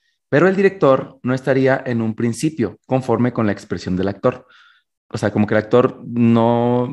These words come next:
a lo mejor no daba esa expresión tan realista como la quería Friedkin. Bueno, pues él explicó que debía transmitir a los espectadores una sensación de peligro y que estaba frente a un mal jamás antes visto. Jason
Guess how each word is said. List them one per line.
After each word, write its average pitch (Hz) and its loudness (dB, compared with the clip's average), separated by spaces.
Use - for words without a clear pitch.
a 110 -2
lo 107 0
mejor 120 -2
no 127 0
daba 120 2
esa 123 -4
expresión 110 -2
tan 120 0
realista 104 -2
como 101 -6
la 87 -6
quería 98 -2
Friedkin. 101 -2
Bueno, 117 2
pues 120 2
él 139 4
explicó 139 -2
que 123 0
debía 117 4
transmitir 165 0
a - 0
los 139 -2
espectadores 113 -2
una 156 0
sensación 131 0
de 139 2
peligro 110 -4
y 110 -8
que - -4
estaba 123 0
frente 110 -2
a 107 0
un 143 -2
mal 135 0
jamás 104 -4
antes 101 -6
visto. 90 -12
Jason 175 2